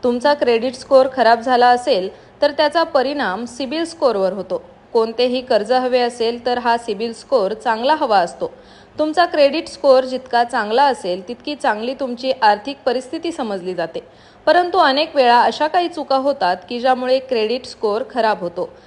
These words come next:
त्याचा परिणाम सिबिल स्कोअरवर होतो. तर आज आपण जाणून घेणार आहोत, सिबिल स्कोअर चांगला कसा करायचा. वेळेवर लोनचे पेमेंट करा. तुमचे क्रेडिट कार्ड बिल, लोन आणि इतर हप्ते वेळेवर भरा.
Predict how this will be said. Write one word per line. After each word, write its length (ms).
त्याचा 240
परिणाम 560
सिबिल 360
स्कोअरवर 480
होतो. 420
तर 80
आज 320
आपण 300
जाणून 340
घेणार 280
आहोत, 320
सिबिल 260
स्कोअर 340
चांगला 420
कसा 300
करायचा. 440
वेळेवर 500
लोनचे 540
पेमेंट 460
करा. 220
तुमचे 300
क्रेडिट 400
कार्ड 260
बिल, 320
लोन 320
आणि 260
इतर 240
हप्ते 340
वेळेवर 400
भरा. 240